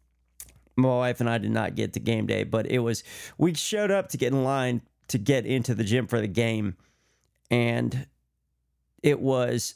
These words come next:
I'm gonna say we were at least a solid half mile from the doors standing there, and we were not the back of the line. Um,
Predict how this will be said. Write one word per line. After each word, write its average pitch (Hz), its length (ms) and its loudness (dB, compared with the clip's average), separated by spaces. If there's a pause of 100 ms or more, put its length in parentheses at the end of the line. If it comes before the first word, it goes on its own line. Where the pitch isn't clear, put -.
(120)
I'm 127 280 2
gonna 123 180 2
say 117 300 -2
we 117 240 -2
were 113 280 0
at 120 180 -2
least 117 460 0
a 113 40 -2
solid 95 460 -2
half 95 300 0
mile - 540 -6 (220)
from - 340 -2
the - 60 -8
doors - 500 -6 (160)
standing - 480 -2
there, 82 220 -2
and 107 280 0
we 156 200 4
were 110 160 0
not 107 420 -2
the - 100 0
back - 260 -2
of - 80 -12
the - 200 -8
line. - 300 -6 (800)
Um, - 380 -2